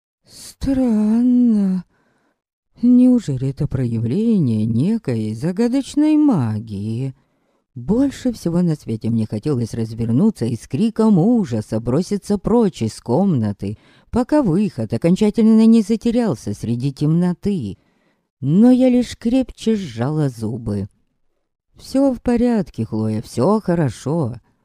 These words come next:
Помни, что привидения не могут навредить, только напугать. А живому человеку ты сама в состоянии причинить боль».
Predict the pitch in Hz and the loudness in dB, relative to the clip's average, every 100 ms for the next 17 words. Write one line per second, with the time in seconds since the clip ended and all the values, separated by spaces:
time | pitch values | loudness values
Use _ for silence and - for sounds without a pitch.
0 | _ _ _ _ _ - 262 202 220 214 | _ _ _ _ _ -4 0 2 4 4
1 | 185 - 120 120 113 110 113 185 196 127 | 4 0 -4 -4 -4 -4 -2 0 2 2
2 | 110 127 208 208 120 104 104 104 107 113 | 2 4 4 2 -2 -2 -4 -4 -8 -8
3 | 98 - - 240 285 254 196 185 165 135 | -10 -12 -8 -2 -2 0 0 2 0 -4
4 | 139 170 110 _ _ _ _ _ _ 320 | -4 -6 -8 _ _ _ _ _ _ -4
5 | 320 254 262 254 240 226 226 214 214 208 | -4 -2 2 4 4 4 0 0 0 -2
6 | - 123 - 214 202 147 104 - 107 - | -2 -4 -2 -2 0 0 -2 -4 -8 -6
7 | 110 110 196 220 220 143 117 - 107 110 | -6 -2 2 4 2 0 -6 -4 -2 0
8 | 190 139 117 98 101 | -2 -4 -8 -6 -6